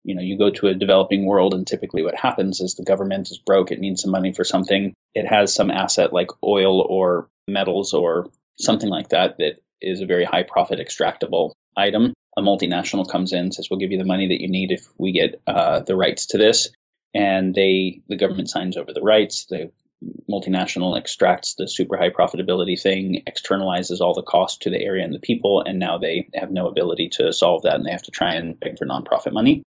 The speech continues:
If you looked at being able to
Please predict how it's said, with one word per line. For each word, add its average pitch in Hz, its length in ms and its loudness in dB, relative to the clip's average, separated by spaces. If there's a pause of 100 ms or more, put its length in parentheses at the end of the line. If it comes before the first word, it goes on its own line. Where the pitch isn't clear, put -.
(120)
If 117 280 0
you 110 500 0 (400)
looked 113 340 2
at 107 220 4
being 107 220 0
able 107 240 0
to 95 520 -2